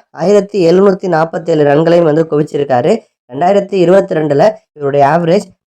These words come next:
எழுபத்தாறு புள்ளி எண்பதா இருந்திருக்கு. ரெண்டாயிரத்தி இருபத்தி மூணுல ஐம்பது புள்ளி ஒன்பது, இப்ப ரெண்டாயிரத்தி இரு-, இருபத்தி நாலுல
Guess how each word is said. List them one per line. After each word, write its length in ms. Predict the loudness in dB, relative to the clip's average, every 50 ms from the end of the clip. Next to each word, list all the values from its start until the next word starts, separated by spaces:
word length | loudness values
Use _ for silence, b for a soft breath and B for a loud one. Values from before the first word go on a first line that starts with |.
| _ _ _ _ _ _
எழுபத்தாறு 480 | -4 0 0 0 2 0 0 0 0 0
புள்ளி 180 | -2 0 0 2
எண்பதா 300 | 2 2 2 2 4 4
இருந்திருக்கு. 460 | 4 2 0 0 -2 -2 -2 -2 -2 -2 -4 -6 -12 -10
ரெண்டாயிரத்தி 340 | -6 -2 0 0 0 0
இருபத்தி 400 | 0 2 2 2 2 2 0 0
மூணுல 360 | 2 2 2 2 2 2 2 2 0 -2 -6 _
ஐம்பது 400 | _ -10 -6 -2 -2 0 0 0
புள்ளி 200 | -2 0 2 2
ஒன்பது, 360 | 2 2 2 2 0 0 0 -2 -2 b b b b _
இப்ப 140 | _ -8 -6
ரெண்டாயிரத்தி 420 | -4 0 0 0 0 -2 -2 -4 -4 -4 -6 -10 _
இரு-, 300 | _ -6 -2 0 0 0
இருபத்தி 420 | 2 2 2 2 2 2 0 -2 -2
நாலுல 360 | 0 0 0 2 2 2